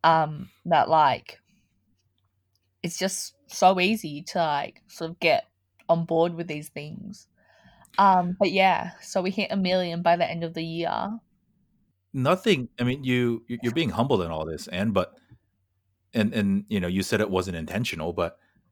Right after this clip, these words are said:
Speaker 2: there are dozens, hundreds, if not thousands of other Asian-themed Facebook groups that focus on similar things. And I, I can't, I, I, there's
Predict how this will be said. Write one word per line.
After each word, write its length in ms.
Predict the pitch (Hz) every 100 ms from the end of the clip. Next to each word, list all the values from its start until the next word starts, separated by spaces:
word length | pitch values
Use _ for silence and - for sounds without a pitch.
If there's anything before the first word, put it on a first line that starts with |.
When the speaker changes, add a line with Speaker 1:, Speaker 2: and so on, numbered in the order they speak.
| _ _ _
Speaker 2:
there 160 | 120 120
are 420 | 113 110 101 - _ _ _ _ _ -
dozens, 440 | 104 143 117 76
hundreds, 600 | - 117 113 78 - -
if 120 | - -
not 160 | -
thousands 440 | 101 107 113 104 87
of 360 | 87 80 78 _ -
other 260 | 98 95
Asian-themed 960 | 104 95 95 85 - 98 90 82 82 82 -
Facebook 380 | 101 - 92 78
groups 460 | 104 95 87 -
that 300 | - 82 - -
focus 360 | 98 95 87
on 320 | 87 87 82
similar 580 | 80 - 101 95 87 80
things. 720 | 76 - 147 101 80 78 - _ _ _ _ _ _ _ -
And 680 | 98 92 87 85 82 82 - _ _ _ _ _ _ _ _
I, 120 | 113 117
I 100 | 110
can't, 400 | - 135 117 104 _ _ _ _ 104
I, 40 |
I, 200 | 110 110
there's 340 | 110 110 98